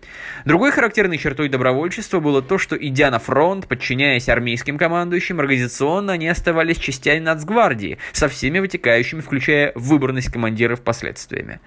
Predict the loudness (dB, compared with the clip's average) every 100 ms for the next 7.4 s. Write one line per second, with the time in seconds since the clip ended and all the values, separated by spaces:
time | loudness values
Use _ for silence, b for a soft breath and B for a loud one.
0 | B B B B 0 2 2 -2 -2 -2
1 | -4 -4 2 2 2 -2 0 2 0 -2
2 | -4 -2 -2 -2 -2 0 0 -2 -4 -2
3 | 2 2 2 0 2 0 -2 -2 -2 0
4 | -2 -2 -6 -6 -6 -8 -8 -6 -6 -4
5 | -2 -2 -2 -2 -2 2 2 2 -2 -2
6 | -6 -4 0 0 -2 -4 -2 -2 -2 0
7 | -2 -2 -2 -2